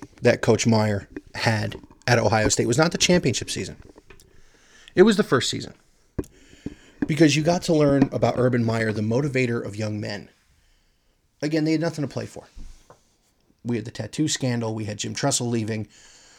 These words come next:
Terrell Pryor leaves to go to the N F L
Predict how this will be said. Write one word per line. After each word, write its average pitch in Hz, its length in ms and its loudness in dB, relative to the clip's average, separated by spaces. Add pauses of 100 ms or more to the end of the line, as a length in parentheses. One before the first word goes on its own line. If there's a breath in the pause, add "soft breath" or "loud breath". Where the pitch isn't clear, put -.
(360 soft breath)
Terrell 117 280 0
Pryor 131 640 2 (760)
leaves 120 520 0
to 117 80 -4
go 120 120 0
to 117 60 -2
the 117 120 -2
N 117 100 -2
F 110 160 -6
L 107 440 -4